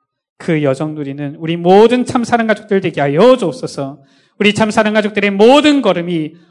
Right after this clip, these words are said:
언약의 여정이요, 렘넌트의 여정이요, 증인의 여정이 되어지도록 주님, 축복하여 주옵소서.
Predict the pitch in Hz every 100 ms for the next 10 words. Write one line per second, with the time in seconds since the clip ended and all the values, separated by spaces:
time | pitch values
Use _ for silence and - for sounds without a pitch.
0 | _ - 160 147 156 233 254 151 147 135
1 | 135 135 127 135 _ _ _ 151 139 143
2 | 160 160 185 196 185 135 135 131 131 _
3 | _ _ _ _ _ - 151 135 131 147
4 | 202 175 160 165 175 143 123 135 131 131
5 | 139 _ _ _ - 127 127 127 - -
6 | 131 - 131 135 196 214 208 139 - -
7 | - 147 147